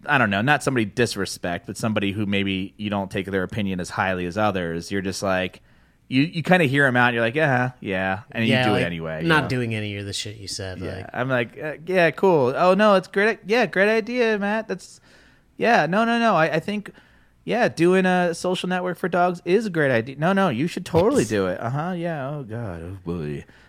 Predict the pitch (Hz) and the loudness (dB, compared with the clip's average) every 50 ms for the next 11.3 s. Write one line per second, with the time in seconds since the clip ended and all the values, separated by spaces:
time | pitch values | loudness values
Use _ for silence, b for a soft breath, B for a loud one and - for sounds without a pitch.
0 | b b - 110 110 110 110 107 107 101 101 101 - - _ _ _ - 117 120 | b b -4 -2 0 2 2 2 2 2 0 -2 -4 -8 _ _ _ -4 -2 -2
1 | 110 107 110 90 76 80 85 - _ _ _ 127 113 107 - _ - 117 110 107 | -2 -2 -4 -4 -4 -6 -12 -16 _ _ _ 0 0 0 -2 _ -2 0 0 0
2 | - - - 101 - 139 127 110 - - - _ _ - 107 104 101 98 95 95 | -2 -6 -10 -8 -6 -6 -6 -6 -8 -12 -20 _ _ -2 0 0 0 0 -2 -2
3 | 95 127 127 131 131 - 120 123 113 101 147 147 147 - - 123 127 120 107 - | 0 2 2 2 2 -2 -8 -12 -4 0 2 2 2 2 4 4 4 4 4 0
4 | 101 87 90 - - 104 98 90 - 87 - - 92 85 80 82 - - b b | -2 -2 -4 -4 -4 -4 -4 -4 -6 -8 -8 -6 -6 -6 -6 -8 -10 -16 b b
5 | b b b b b b b - 101 104 113 123 127 127 - - 101 95 - 107 | b b b b b b b -6 -4 0 2 2 2 2 2 2 2 2 0 -2
6 | 95 95 95 90 90 87 87 87 82 80 76 - - _ - 104 104 - 90 82 | -4 -2 -4 -6 -6 -4 -4 -4 -4 -6 -8 -12 -10 _ -2 -2 -2 -2 -4 -12
7 | - _ _ _ - 117 123 - - 127 - - 107 92 - - - - 120 104 | -12 _ _ _ 2 2 2 2 2 -2 -8 -8 -8 -8 -8 -8 -4 -2 -2 0
8 | 98 92 92 87 - - - - 95 80 67 58 - - - _ _ _ _ b | 0 0 -2 -4 -8 -10 -6 -4 -4 -4 -4 -8 -14 -18 -20 _ _ _ _ b
9 | b b b b b b b b b b _ _ - 131 147 160 156 147 139 131 | b b b b b b b b b b _ _ 2 4 6 6 6 6 6 6
10 | 147 165 156 147 139 131 123 123 110 113 101 101 98 - 123 120 101 95 87 82 | 6 8 8 6 6 4 4 2 0 0 -2 -4 -2 -2 -2 -2 -2 -2 -4 -6
11 | 73 71 71 64 60 - | -8 -8 -10 -14 -16 -20